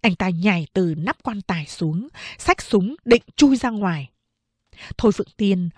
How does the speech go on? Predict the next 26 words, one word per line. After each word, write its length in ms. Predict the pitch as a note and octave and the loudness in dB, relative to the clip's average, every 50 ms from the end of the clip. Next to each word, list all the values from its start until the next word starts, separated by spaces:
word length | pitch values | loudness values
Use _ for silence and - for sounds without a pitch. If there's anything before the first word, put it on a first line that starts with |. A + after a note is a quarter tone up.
| _ _ - | _ _ 0
ôm 340 | B3 B3 B3 A#3 A3+ A3 | 0 2 2 0 -2 -4
ngang 260 | A3 B3 B3 A#3 A#3+ A#3+ | -4 -4 -4 -2 0 2
lưng 160 | A#3 A3 G3 - | 2 2 2 -2
anh 120 | G#3 G3+ | -6 -8
ta, 340 | G3 - - G#3 G3+ G3 F#3+ - _ _ _ _ _ | -8 -8 -6 -6 -6 -6 -8 -12 _ _ _ _ _
nài 320 | - G3+ G#3+ G3+ F3+ D#3 D3+ | 2 2 4 4 2 2 2
nỉ: 200 | E3+ F3+ D#3+ - - _ _ _ _ _ _ _ _ _ _ _ _ - | 2 2 0 0 -6 _ _ _ _ _ _ _ _ _ _ _ _ 4
"Tư 220 | A4 F#4 E4+ E4+ | 6 6 6 6
Mã 240 | D4 D#4 E4 - F4+ - | 4 4 2 2 2 -2
Khố, 520 | - - - D#4+ D#4+ D#4+ D#4+ E4+ F#4+ G#4+ - _ _ _ _ _ _ _ _ _ - - - - | -6 -2 2 4 4 4 4 2 2 0 -2 _ _ _ _ _ _ _ _ _ -18 -18 -6 0
anh 200 | - F#4+ F#4+ E4+ | 2 2 2 2
định 160 | E4+ D4 C#4 | 0 -2 0
tìm 320 | - - F4+ D#4+ C#4+ B3+ B3 | 6 8 10 10 8 8 2
cái 160 | - D#4 D#4+ | -4 -4 -2
chết 280 | - - A4 C#5 - | 2 4 4 4 4
hay 180 | - - G4 F#4+ | 2 0 -2 -2
sao 440 | - - - - G4+ G#4 G#4 G#4 G#4 - | -2 -4 -6 -6 -2 0 2 2 2 2
hả?" 600 | - - F4+ E4 C#4+ B3+ B3+ D4 E4+ F#4 F4 C#4+ _ _ _ _ _ _ _ _ _ _ _ _ _ _ _ _ _ | 0 -2 -2 -2 -2 -2 -2 -2 -2 -4 -6 -8 _ _ _ _ _ _ _ _ _ _ _ _ _ _ _ _ _
Tư 140 | - A3+ G#3 | 2 2 2
Mã 180 | F3 E3+ - - | 2 0 -4 -8
Khố 380 | - - - E3+ D#3+ E3 G#3 B3 _ _ _ _ _ _ | -10 -8 -6 -4 -4 -4 -6 -10 _ _ _ _ _ _
trấn 260 | - A3 F#3 F3 A#3+ | -2 0 0 0 0
tĩnh 300 | - - - - B3+ C#4+ | 0 -2 -2 -2 -4 -6
lại, 260 | C#4+ C4 A3 F#3+ - _ _ _ _ _ _ _ _ _ _ _ _ | -8 -8 -8 -10 -12 _ _ _ _ _ _ _ _ _ _ _ _
ngồi 260 | - G#3+ A3 G3 E3+ D3+ | 2 4 6 6 4 2
xuống 360 | - - F#3+ D#3+ D#3+ F3+ | 0 -2 -2 -2 -2 -4